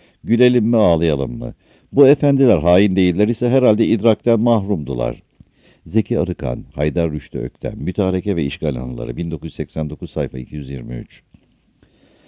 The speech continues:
O dönemindeki basının buna benzer makaleleri nedeniyle Evliyazade Refik Efendi bu tür çalışmalardan uzak durmak zorunda kalmıştı.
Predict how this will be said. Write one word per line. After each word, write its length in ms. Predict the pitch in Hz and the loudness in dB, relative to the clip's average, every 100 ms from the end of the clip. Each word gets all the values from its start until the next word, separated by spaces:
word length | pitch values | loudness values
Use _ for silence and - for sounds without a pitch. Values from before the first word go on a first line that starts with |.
| _ _ _ _ _ | _ _ _ _ _
O 160 | 92 - | 2 4
dönemindeki 640 | 101 82 76 71 80 95 | 4 4 2 0 -2 0
basının 460 | 82 - 73 110 110 | -2 -2 0 2 2
buna 220 | 135 117 | 0 2
benzer 320 | 82 69 76 | 0 2 0
makaleleri 680 | 71 69 73 73 76 98 107 | 0 -2 -2 0 0 0 0
nedeniyle 520 | 82 65 65 67 80 | -2 -2 -4 -2 0
Evliyazade 580 | 90 110 131 127 123 113 | 0 0 0 0 -2 -2
Refik 280 | 120 120 85 | -4 -4 -6
Efendi 360 | 69 71 80 | -4 -2 -2
bu 100 | 127 | -4
tür 140 | 107 80 | -4 -4
çalışmalardan 720 | - 69 - 71 73 80 95 | -4 -6 -4 -4 -2 -2 -2
uzak 320 | 92 90 - | -2 -4 -4
durmak 320 | 71 71 87 | -6 -4 -4
zorunda 360 | 73 69 65 67 | -4 -6 -4 -6
kalmıştı. 640 | 65 62 62 62 - 58 | -4 -6 -6 -10 -10 -10